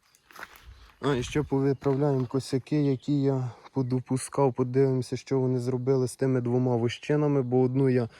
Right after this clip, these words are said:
витягнув, поставив рамку, кормушку. І якось так. Палим димар і погнали до роботи. Розпалю,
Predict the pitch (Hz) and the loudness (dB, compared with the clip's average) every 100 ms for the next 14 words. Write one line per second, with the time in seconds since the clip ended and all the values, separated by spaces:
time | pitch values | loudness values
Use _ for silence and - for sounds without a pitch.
0 | - - - - _ _ - 127 139 143 | -20 -20 -20 -20 _ _ 0 4 4 4
1 | 127 127 120 131 - 139 131 123 127 135 | 2 2 0 -2 0 2 2 2 2 2
2 | 127 131 117 127 127 143 160 - 180 170 | 0 -2 -2 0 2 2 0 -2 -4 -4
3 | 147 - - - _ _ - - _ - | -6 -20 -20 -20 _ _ -20 -20 _ -20
4 | - - - - - - - - - - | -20 -20 -20 -20 -20 -20 -20 -20 -20 -20
5 | - - _ - - - _ _ - - | -20 -20 _ -20 -20 -20 _ _ -16 -16
6 | - _ _ 113 135 135 - - - 135 | -20 _ _ -4 -4 -4 -8 -20 -14 -6
7 | 135 135 135 127 - 117 98 - - - | -4 -4 -6 -8 -6 -4 -6 -10 -20 -20
8 | _ 135 147 139 131 127 131 147 156 - | _ 2 4 4 2 0 0 0 -2 -8
9 | - - - - - _ _ - - 135 | -20 -20 -20 -20 -20 _ _ -20 -8 -4
10 | 120 127 123 135 131 127 120 127 120 113 | -2 -2 0 0 0 0 0 0 -2 -2
11 | 104 95 - - - - - - _ _ | -2 -4 -8 -18 -20 -20 -20 -20 _ _
12 | - - - _ - - - - - _ | -20 -20 -20 _ -20 -20 -20 -20 -20 _
13 | _ _ _ - - - - - - - | _ _ _ -8 -8 -6 -8 -8 -12 -14
14 | _ _ - - - - - - - - | _ _ -10 -8 -10 -16 -16 -18 -20 -20
15 | - - - 151 165 - - 185 175 156 | -20 -20 -8 -4 -2 -4 -6 -2 -2 -2